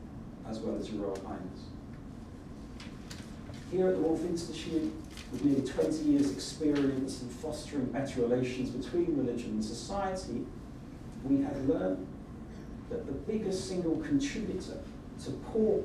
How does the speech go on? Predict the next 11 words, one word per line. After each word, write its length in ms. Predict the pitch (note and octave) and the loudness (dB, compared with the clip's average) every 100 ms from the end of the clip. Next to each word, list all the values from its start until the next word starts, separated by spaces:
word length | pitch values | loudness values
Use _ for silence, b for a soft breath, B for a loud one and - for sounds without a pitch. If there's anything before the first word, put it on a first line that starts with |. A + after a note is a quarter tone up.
| A2 | 0
relationships, 800 | A2 G2+ G3+ A#2+ A2 G#2+ - - - | -2 -2 -4 -6 -6 -6 -6 -8 -6
alongside 460 | A2+ A2 - - G#2+ | -2 -2 -4 -6 -8
a 140 | - | -8
lack 100 | - | -8
of 220 | - - | -10 -6
knowledge, 340 | D#3 E3 D#3+ - - - - - - - - - | -2 -2 -2 -6 -10 -10 -12 -12 -12 -12 -12 -10
is 60 | - | -4
a 60 | C3+ | 0
lack 200 | - - | 0 -2
of 100 | A#2 | -4
trust. 340 | - - - | -4 -6 -8